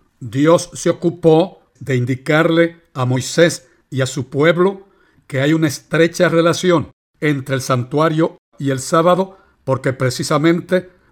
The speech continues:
ambas instituciones son santas. Así lo dice Éxodo treinta y cinco, uno al tres. Moisés convocó a toda la congregación de los hijos de Israel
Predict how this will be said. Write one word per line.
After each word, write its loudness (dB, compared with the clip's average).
ambas 0
instituciones -2
son -4
santas. -6
Así -4
lo 0
dice -2
Éxodo -2
treinta -4
y -4
cinco, -6
uno 0
al -4
tres. -4
Moisés -4
convocó -2
a -6
toda -2
la 0
congregación -2
de -6
los -4
hijos -6
de -2
Israel -2